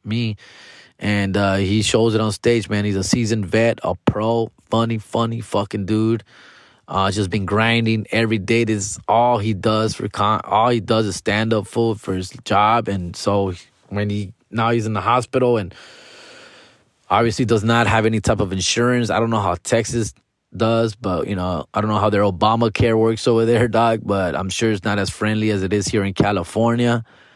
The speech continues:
So obviously he needs a little help with those doctor bills, dude. So, um, there's a GoFundMe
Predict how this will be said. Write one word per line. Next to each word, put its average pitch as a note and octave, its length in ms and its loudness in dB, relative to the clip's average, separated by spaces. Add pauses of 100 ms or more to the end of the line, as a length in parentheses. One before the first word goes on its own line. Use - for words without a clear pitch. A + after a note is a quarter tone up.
(200)
So - 180 0
obviously G2+ 360 0
he G#2 120 -2
needs G#2+ 220 0
a G2 60 0
little G2 180 2
help G2+ 420 0
with G2+ 140 -2
those F2 220 -4
doctor G#2 400 0
bills, A2+ 440 0
dude. A#2 360 0
So, F2+ 340 -4 (260)
um, F2+ 300 -6
there's G#2 180 2
a G#2 60 0
GoFundMe B2+ 800 0